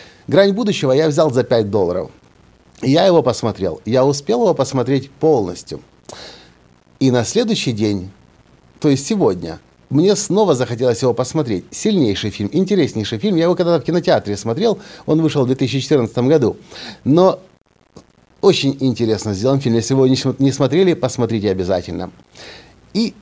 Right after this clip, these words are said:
садимся мы с Таней ужинать <laughs> здесь, в Мексике, на балкончике, красиво, с видом на пальмы, на океан. Я говорю: «Тань, давай посмотрим «Грань будущего». Давай». Я открываю на iPad iTunes, нажимаю на проигрывание фильма,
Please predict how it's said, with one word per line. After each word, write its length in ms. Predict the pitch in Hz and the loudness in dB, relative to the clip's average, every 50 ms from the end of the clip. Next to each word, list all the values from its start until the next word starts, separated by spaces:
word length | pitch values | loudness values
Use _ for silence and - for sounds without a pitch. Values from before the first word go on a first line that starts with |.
| _ _ _ _ _ | _ _ _ _ _
садимся 440 | - - 160 175 220 233 190 - 143 | -6 -2 0 0 0 0 0 2 2
мы 100 | 131 131 | 2 2
с 60 | 113 | 0
Таней 420 | - - 120 120 120 139 165 165 151 - - - _ _ | 0 0 0 2 2 0 0 -2 -4 -10 -20 -20 _ _
ужинать 540 | - - 123 101 113 117 123 151 180 - - - _ _ _ _ _ _ _ | 0 2 2 2 2 2 2 0 -2 -4 -10 -20 _ _ _ _ _ _ _
<laughs> 140 | - 95 87 | -12 -8 -6
здесь, 440 | 101 104 98 92 113 180 202 202 - | -4 -4 -2 0 0 0 0 0 -2
в 40 | 113 | -2
Мексике, 560 | 110 104 95 95 - - 120 - - 127 127 - _ - - _ - | -2 0 -2 -2 -4 -8 -8 -6 -6 -6 -6 -8 _ -20 -18 _ -2
на 140 | 170 226 | 0 2
балкончике, 720 | 214 170 143 113 101 - - 117 113 117 98 101 - - 117 | 4 4 2 2 0 0 -2 -2 0 -2 -2 -4 -6 -6 -4
красиво, 680 | - - 202 170 - - - 123 120 110 110 101 101 - - - - | -2 0 0 0 -2 -2 -4 -2 0 0 0 0 -2 -6 -14 -20 -16
с 120 | - - | -8 -4
видом 300 | 202 214 175 170 127 113 - | 0 2 2 2 2 0 -2
на 140 | - 196 - | -2 -2 -2
пальмы, 460 | - - 139 143 143 131 123 123 160 | 0 2 2 4 4 4 2 0 0
на 140 | 208 226 196 | 0 2 2
океан. 600 | 165 123 - - 127 113 107 110 110 123 131 135 - - - - - - | 0 0 0 2 2 4 4 4 4 2 0 -2 -6 -12 -20 -20 -14 -6
Я 140 | - 143 180 | -2 0 2
говорю: 160 | 180 180 180 | 4 4 4
«Тань, 200 | 175 170 147 135 | 4 4 2 4
давай 160 | 147 208 226 220 | 4 2 2 2
посмотрим 480 | 190 143 - 147 151 139 131 135 117 | 0 0 0 0 0 0 2 2 2
«Грань 200 | 107 113 113 110 | 4 2 2 2
будущего». 440 | 98 92 95 95 87 - - 90 95 | 0 -2 -4 -4 -4 -4 -4 -4 0
Давай». 400 | 131 190 208 151 107 90 90 - - - _ _ - | 2 2 2 2 2 0 -4 -6 -12 -18 _ _ -4
Я 140 | 110 147 156 | 0 0 0
открываю 520 | 147 147 - 123 113 107 107 101 90 78 | 0 0 0 2 2 4 4 2 2 0
на 200 | 101 110 104 101 | 0 0 0 0
iPad 360 | 98 98 98 90 92 92 - | 0 0 -2 -2 0 -2 -2
iTunes, 560 | - 80 87 87 - - 214 214 196 - - - - - - - - - - | -2 -2 -4 -2 0 0 0 0 0 -2 -6 -14 -16 -20 -20 -20 -16 -6 -2
нажимаю 540 | - 170 165 170 185 180 156 135 120 113 110 | 0 0 2 2 2 2 4 2 2 2 0
на 140 | 113 113 107 | 0 -2 -2
проигрывание 680 | - - - 131 123 120 113 104 107 104 104 107 107 104 | -4 -2 0 0 2 2 2 2 2 0 0 0 -2 -2
фильма, 440 | - - 233 208 208 196 190 185 | -2 -2 0 2 2 2 0 0